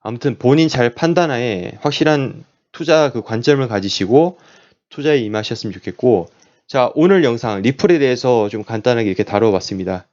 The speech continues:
좀 도움이 되셨길 바라면서, 도움이 되셨다면 좋아요, 좋아요 부탁드리고, 아직 구독 안 하신 분들 구독, 구독 부탁드리겠습니다.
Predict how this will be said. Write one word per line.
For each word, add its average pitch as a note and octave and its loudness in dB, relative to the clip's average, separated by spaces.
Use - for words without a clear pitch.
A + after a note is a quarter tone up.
좀 E3 -4
도움이 F3+ 4
되셨길 D3 -2
바라면서, A2+ -4
도움이 D#3 4
되셨다면 A2+ -2
좋아요, A2 4
좋아요 A#2 2
부탁드리고, G2 -8
아직 C3 -2
구독 C3 2
안 G#2+ 2
하신 A2+ -4
분들 G2+ -4
구독, A#2 -6
구독 A#2+ -12
부탁드리겠습니다. - -16